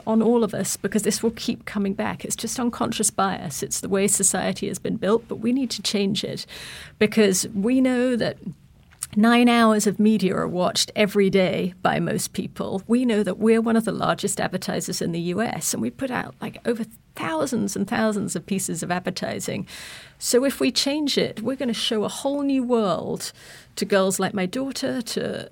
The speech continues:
uh, women like my mother, to everybody, a whole new world that shows them what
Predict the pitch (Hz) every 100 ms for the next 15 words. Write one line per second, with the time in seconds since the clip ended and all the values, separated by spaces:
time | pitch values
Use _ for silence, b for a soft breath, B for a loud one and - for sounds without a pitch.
0 | - 196 - 208 214 226 233 214 214 202
1 | - - 196 185 170 180 226 247 262 240
2 | 240 233 B B B - - 233 240 240
3 | 233 196 170 180 185 269 269 262 247 208
4 | 190 170 - - - 220 214 185 190 202